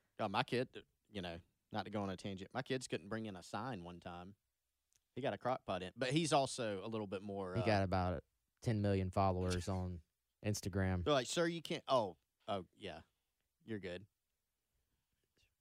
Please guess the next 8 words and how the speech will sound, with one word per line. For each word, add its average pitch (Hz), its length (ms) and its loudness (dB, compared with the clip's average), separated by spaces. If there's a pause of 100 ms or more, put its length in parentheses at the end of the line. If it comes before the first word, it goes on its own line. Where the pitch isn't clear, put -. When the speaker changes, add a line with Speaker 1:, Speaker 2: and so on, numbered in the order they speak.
(520)
Speaker 2:
But, 110 200 6
dude, 107 260 6 (240)
back 131 180 8
to 117 60 2
the 101 100 2
game. 104 280 4
It's 147 240 6
like, 113 400 4